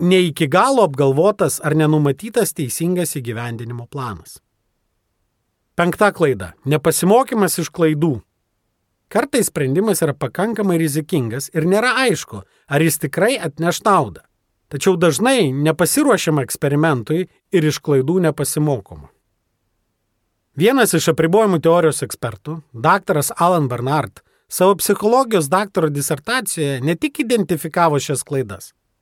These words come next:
bet ir sukūrė gerų sprendimų priėmimo procesą, kuris ryškiai sumažina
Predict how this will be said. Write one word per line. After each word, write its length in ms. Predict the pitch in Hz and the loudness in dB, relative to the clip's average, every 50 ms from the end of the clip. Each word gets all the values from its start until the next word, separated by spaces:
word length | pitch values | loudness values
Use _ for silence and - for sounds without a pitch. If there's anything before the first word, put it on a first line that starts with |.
| _ _ _ _ | _ _ _ _
bet 180 | - 175 170 220 | -4 0 2 2
ir 80 | 202 - | 0 2
sukūrė 520 | - 214 180 - - 277 302 311 285 233 | 0 -2 -2 -2 0 0 2 2 2 2
gerų 320 | 180 170 170 165 202 233 208 | 4 4 4 2 2 0 -4
sprendimų 500 | - - 202 175 160 156 170 185 202 190 143 | -6 -4 -2 0 0 2 2 2 2 0 0
priėmimo 480 | - 170 156 147 160 180 196 196 165 | 0 2 2 2 2 2 2 0 0
procesą, 640 | 147 - 156 151 - - 208 185 - - - 80 - _ _ - | 0 -2 -2 -2 0 0 0 0 -2 -4 -8 -14 -18 _ _ -8
kuris 280 | - 131 131 120 - | -4 -2 -2 -2 0
ryškiai 520 | 147 139 170 233 254 233 - - 190 160 135 | -2 -2 0 -2 -2 -4 -4 -4 -2 -2 -2
sumažina 640 | - 156 147 151 156 170 175 185 190 190 185 | 0 0 0 2 2 0 0 0 0 0 -2